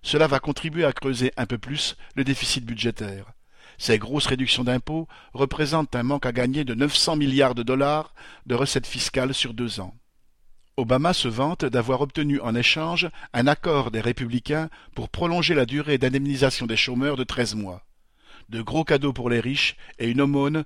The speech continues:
pour les pauvres. Voilà ce qu'Obama appelle un compromis. En réalité, Obama se sert de la victoire électorale des républicains comme excuse pour faire ouvertement une politique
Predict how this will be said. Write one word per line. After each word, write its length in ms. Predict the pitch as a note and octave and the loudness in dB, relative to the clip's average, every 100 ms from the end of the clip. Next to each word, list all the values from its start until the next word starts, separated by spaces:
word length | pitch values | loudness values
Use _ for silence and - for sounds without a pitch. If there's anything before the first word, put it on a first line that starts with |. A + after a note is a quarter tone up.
| - | -6
pour 140 | - A#2+ | -6 -2
les 120 | A2+ | -2
pauvres. 460 | - G2 F#2+ F#2 - - - - | -2 -10 -10 -14 -16 -20 -20 2
Voilà 280 | C#3 D#3+ | 6 6
ce 140 | D3 A#2+ | 6 0
qu'Obama 540 | - B2+ A#2+ B2+ B2+ - - | -4 0 2 2 -2 -6 -6
appelle 300 | - A#2+ C3 | -2 2 2
un 80 | A#2 | 0
compromis. 480 | - A2 - G2 F#2 G#2+ _ _ _ _ _ _ _ _ - - - - | -2 -8 -8 -10 -10 -18 _ _ _ _ _ _ _ _ -20 -20 -20 -8
En 100 | B2 | -4
réalité, 560 | B2 B2+ C3 - E3+ F3 - - - | 0 2 0 4 4 2 -8 -8 -2
Obama 360 | C3+ D3+ E3+ | 4 4 6
se 160 | E3 B2 | 2 0
sert 340 | - F3+ D#3 | 0 2 2
de 80 | C3 | 2
la 120 | A#2 | -2
victoire 420 | A2+ D3 E3+ D#3 | -4 -8 0 2
électorale 480 | C#3 C3+ - C3+ C#3 | 2 0 -4 -2 0
des 120 | A#2 | 0
républicains 600 | A2+ A2+ A2+ A2+ - C3 C3+ - - | -2 -2 -4 -4 -2 -2 -2 -10 -10
comme 160 | B2 | -2
excuse 540 | C3+ - - C#3+ D3 D#3 - - | -2 -2 -4 -6 -6 -6 -8 -14
pour 180 | - C3 | -10 -8
faire 260 | - D3+ C3+ | 0 0 2
ouvertement 460 | C#3 C3+ D3+ C#3 | -2 -2 0 0
une 120 | B2+ A2 | -2 -2
politique 520 | C#3 C3 - C#3 | 0 0 -2 -6